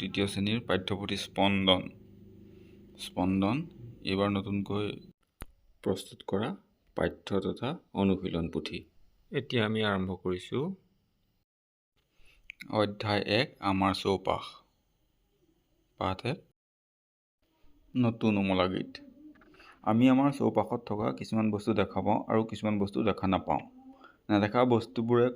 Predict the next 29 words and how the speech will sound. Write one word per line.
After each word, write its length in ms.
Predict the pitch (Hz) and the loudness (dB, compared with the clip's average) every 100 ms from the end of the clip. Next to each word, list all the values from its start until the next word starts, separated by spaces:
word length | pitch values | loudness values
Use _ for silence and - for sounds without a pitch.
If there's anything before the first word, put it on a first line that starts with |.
| 101 | 6
কৰা 220 | 101 98 107 170 - _ _ - - - | 8 8 6 0 -10 _ _ -20 -16 0
কামবোৰৰ 420 | 98 101 104 107 | 2 4 6 4
বিষয়ে 280 | 107 98 113 | 2 0 0
জানিবলৈ 440 | 107 98 95 101 | 2 2 2 2
আমাৰ 280 | 107 95 95 | 2 2 2
মনত 300 | 95 101 - - | 2 0 -4 -2
আগ্ৰহ 380 | 98 104 113 92 | -2 0 0 0
জন্মে। 340 | 92 95 - - _ _ _ _ _ - | 0 -4 -6 -12 _ _ _ _ _ 0
এই 160 | 120 | 2
গীতটিৰ 420 | 120 113 113 123 120 | 4 0 0 2 4
জৰিয়তে 440 | 113 110 107 107 151 156 | 6 6 4 2 0 0
গীতিকাৰ 360 | 110 107 104 110 107 | 0 0 4 4 4
মনত 260 | 113 - | 2 2
উদয় 200 | 107 107 | 4 6
হোৱা 200 | 98 110 185 - - _ _ _ _ _ - - - | 6 2 0 -6 -20 _ _ _ _ _ -20 -20 -8
সাঁথৰ 380 | 98 - 110 127 | -8 0 6 6
ধৰ্মী 220 | 120 127 | 6 4
তেনে 220 | 117 107 107 | 4 2 0
কিছু 220 | 113 101 | -2 -2
কথাই 300 | 104 123 180 127 | 0 0 -2 -2
প্ৰকাশ 340 | - 90 90 - | -4 -2 -4 -2
পাইছে। 280 | - 71 - - _ _ _ _ _ _ _ _ _ _ _ _ | -2 -2 -4 -20 _ _ _ _ _ _ _ _ _ _ _ _
শুনো 400 | _ 113 110 131 | _ 0 4 4
গাওঁ 280 | 123 113 110 | 6 4 4
আৰু 160 | 113 196 - - _ - | 2 0 -2 -12 _ -2
পঢ়ো 320 | 92 101 95 87 | -2 0 0 -2
আহা। 180 | 101 - _ _ _ _ _ - _ _ _ _ | -4 -14 _ _ _ _ _ -20 _ _ _ _
প্ৰথমতে 360 | 120 117 113 120 | -4 -2 0 2
আমি 220 | 113 139 | 2 2